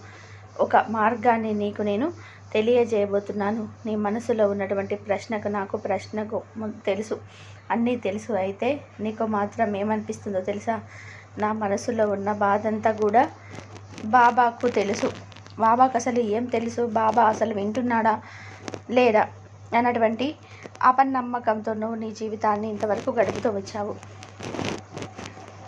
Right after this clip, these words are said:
ఎప్పుడు కూడా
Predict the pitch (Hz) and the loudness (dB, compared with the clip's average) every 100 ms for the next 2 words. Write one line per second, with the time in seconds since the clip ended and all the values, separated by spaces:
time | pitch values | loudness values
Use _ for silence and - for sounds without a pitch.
0 | - - - - 52 - - - - - | -8 -8 -10 -14 -18 -18 -18 -18 -20 -20
1 | _ - - - - - 190 240 - 240 | _ -20 -20 -20 -20 -8 -2 0 2 2
2 | 226 214 202 | 2 4 6